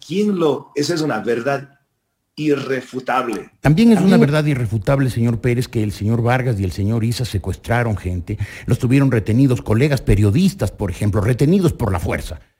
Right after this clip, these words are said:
Speaker 2: retenidos por la fuerza, bajo amenaza, y que también hubo,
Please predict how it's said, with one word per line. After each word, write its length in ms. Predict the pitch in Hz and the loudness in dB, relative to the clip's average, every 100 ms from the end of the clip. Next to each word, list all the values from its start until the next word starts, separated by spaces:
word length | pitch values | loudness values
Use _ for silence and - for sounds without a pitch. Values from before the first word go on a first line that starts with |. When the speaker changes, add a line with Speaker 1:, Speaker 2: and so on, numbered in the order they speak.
| _ | _
Speaker 2:
retenidos 480 | - 139 139 165 151 | -2 2 4 4 2
por 180 | - 110 | -2 -4
la 80 | 101 | -4
fuerza, 320 | 104 92 117 | -2 -2 0
bajo 260 | 135 165 143 | 0 0 -2
amenaza, 480 | 123 110 90 82 87 - - _ | -2 -2 -4 -6 -10 -14 -20 _
y 120 | 151 | -2
que 160 | - 139 | 0 -2
también 680 | - 127 127 151 190 190 - | 0 0 0 2 4 4 2
hubo, 420 | 170 175 156 156 | 0 0 2 2